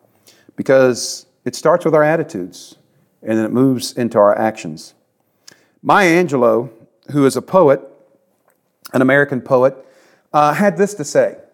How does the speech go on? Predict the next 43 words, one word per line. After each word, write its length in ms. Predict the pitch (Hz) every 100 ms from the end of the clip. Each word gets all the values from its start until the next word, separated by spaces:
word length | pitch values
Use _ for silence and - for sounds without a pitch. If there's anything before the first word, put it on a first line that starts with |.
| _ _ _ -
And 80 | 139
again, 180 | 160
she's 220 | 143 175 139
a 40 |
secular 400 | - 180 175 165
poet. 180 | 160 180
I 100 | 285
don't 100 | 277
agree 160 | 156
with 160 | 147 131
everything 440 | 127 120 123 117
she 280 | 104 - 117
says, 300 | 107 117 117
but 280 | 127 127 - _ _
she's 160 | - 233
very 220 | 208 208
wise 600 | 147 165 160 139 131 120
in 200 | - 143
this 200 | 131 135
quote. 380 | - 147 117 - -
And 100 | 131
she 120 | 180
says 320 | - 185 127
this, 360 | 170 143 - - _ _ _ _ _
"What 340 | - 233 294
you're 100 | 214
supposed 640 | 208 180 - 202 214 214 -
to 80 | 165
do 480 | 131 185 123 107 110
when 140 | 139
you 100 | 143
don't 300 | 131 180 202
like 260 | 143 180 190
a 60 |
thing 420 | 123 120 98 101 107 _ _ _ _ _
is 180 | - -
change 380 | - 202 185
it." 120 | - - _ _ _ _ _ _ _ _ _ _ _ _
If 80 | -
you 60 | 214
don't 180 | 247
like 180 | 202 233
something, 640 | - 160 151 156 151 151